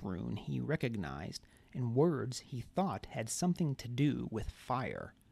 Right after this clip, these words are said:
The spell was longer than he'd like, nearly a page in length,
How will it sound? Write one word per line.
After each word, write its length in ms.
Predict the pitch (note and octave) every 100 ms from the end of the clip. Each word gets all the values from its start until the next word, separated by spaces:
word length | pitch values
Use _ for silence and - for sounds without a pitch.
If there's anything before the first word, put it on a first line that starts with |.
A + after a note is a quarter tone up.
| - _ _ _ _ -
The 80 | -
spell 520 | - - G#3 A#3 G#3+
was 220 | C#3 A#2+
longer 540 | A2 A#2 B2+ C#3 G#2+
than 160 | A2 G#2+
he'd 220 | - A#2
like, 480 | G2+ C3 A#2+ - - _ _ -
nearly 480 | C3 D3 F#3 C#3+ A#2
a 40 |
page 680 | A2 - - F#3 C3 - -
in 200 | G#2+ G#2+
length, 380 | A#2 D3 -